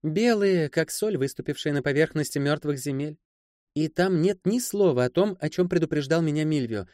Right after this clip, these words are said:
что магия некроманта может пожирать личность, сломать её, перековать, сделать иной. Вот этого я боюсь,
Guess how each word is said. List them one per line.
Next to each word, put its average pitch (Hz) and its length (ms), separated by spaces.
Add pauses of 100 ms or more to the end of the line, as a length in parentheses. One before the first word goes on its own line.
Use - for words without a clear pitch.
(280)
что - 200
магия 147 280
некроманта 156 540
может 139 260
пожирать 151 500
личность, 170 560 (240)
сломать 143 540
её, 101 160 (320)
перековать, 143 680 (560)
сделать 135 460
иной. 185 420 (720)
Вот 170 220
этого 170 200
я 123 120
боюсь, 107 420